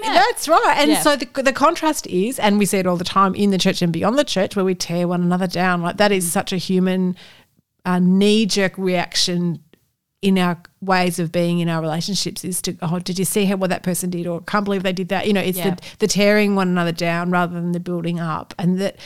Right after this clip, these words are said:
Speaker 2: so this cosmic reality might have really, really, um,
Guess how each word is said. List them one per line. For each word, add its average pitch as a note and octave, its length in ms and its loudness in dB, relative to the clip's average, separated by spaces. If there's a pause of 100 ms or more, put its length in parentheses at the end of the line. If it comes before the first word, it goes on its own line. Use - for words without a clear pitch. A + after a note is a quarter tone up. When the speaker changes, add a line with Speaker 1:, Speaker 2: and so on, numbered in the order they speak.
(220)
Speaker 2:
so A3 140 0
this G3+ 180 0
cosmic A#3 800 0 (240)
reality F#3 720 2
might F#3+ 220 4
have F3 280 -2
really, G3 460 6
really, F3 680 2
um, F3 320 -2